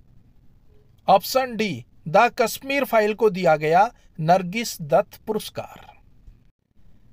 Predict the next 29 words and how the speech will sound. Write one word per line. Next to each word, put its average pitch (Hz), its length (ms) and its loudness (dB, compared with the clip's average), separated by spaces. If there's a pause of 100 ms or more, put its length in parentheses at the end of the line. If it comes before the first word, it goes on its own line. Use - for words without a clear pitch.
और 202 120 0
देखिए, 220 340 0
द 226 100 -2
कश्मीर 226 500 -2
फाइल 196 220 0
के 214 140 -4
निर्देशक 185 540 -4
हैं 226 80 -6
विवेक 185 420 -2 (120)
अग्निहोत्री। 175 760 -6 (760)
नेक्स्ट, 208 320 2
उनहत्तरवें 233 440 2
राष्ट्रीय 226 320 0
फिल्म 226 260 -4
फेयर 220 200 0
अवार्ड 214 280 4
में 220 180 -4
पर्यावरण 214 500 2
संरक्षण 202 520 -4
पर 220 240 -2 (300)
सर्वश्रेष्ठ 254 680 -2
फिल्म 226 320 -4
का 214 140 0
अवार्ड 196 320 2
किसे 247 360 -6
दिया 185 220 -2
गया? 123 240 -12 (3000)
ऑप्शन 214 440 0
ए, 160 300 -6